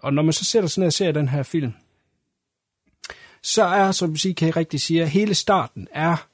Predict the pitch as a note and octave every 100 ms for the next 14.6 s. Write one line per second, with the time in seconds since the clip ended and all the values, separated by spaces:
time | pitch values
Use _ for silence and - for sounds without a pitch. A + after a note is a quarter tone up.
0 | _ _ _ _ _ _ _ _ _ -
1 | _ - F#3+ G3+ A3+ A#3+ - C#3 G#2+ D#3
2 | D#3 C3+ B2 - - _ _ _ _ _
3 | _ _ _ _ _ - - E3 D3 C#3+
4 | C3 - C#3+ C#3+ C#3 D3+ B2+ C3+ B2+ F#2+
5 | C#3 C#3+ C3+ B2 C#3+ C#3 D#3 B2 B2+ B2
6 | A#2+ - D#3+ D3 A#2+ A#2+ A#2 B2+ - -
7 | - - - D#3+ D#3 D#3 D#3+ D#3+ D3+ -
8 | G#2+ B2+ C#3+ - - F#3 C3+ C#3+ - -
9 | B2+ C3 A2+ B2 D3 - D3+ - F#3 -
10 | D#3 E3+ - G3+ D3 - B2+ B2 A#2 _
11 | _ _ - F3 D3 D3+ - F3 D3 B2
12 | D3 - G3+ D3+ F#3 F3 - - E3+ C3+
13 | - F3+ E3+ C#3 D#3 D#3 E3+ D3+ D#3 D3
14 | C#3+ B2+ C#3+ E3 D3+